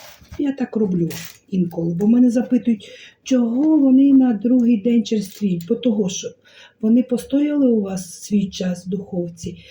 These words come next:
нема глянцю, значить його і не буде. Ще багато чого залежить від борошна. Вкрили рушничком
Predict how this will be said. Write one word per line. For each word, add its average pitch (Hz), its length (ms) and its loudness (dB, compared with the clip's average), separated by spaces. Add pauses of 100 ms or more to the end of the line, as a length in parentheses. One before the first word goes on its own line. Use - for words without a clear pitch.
(160)
нема 240 380 4
глянцю, 190 540 -2
значить 214 540 -4
його 202 180 -2
і 202 60 2
не 202 160 2
буде. 170 300 -8
Ще 190 180 -8
багато 208 400 0
чого 208 260 -2
залежить 196 560 -4
від 185 160 -2
борошна. 170 640 -6 (480)
Вкрили 208 540 0
рушничком 196 840 -2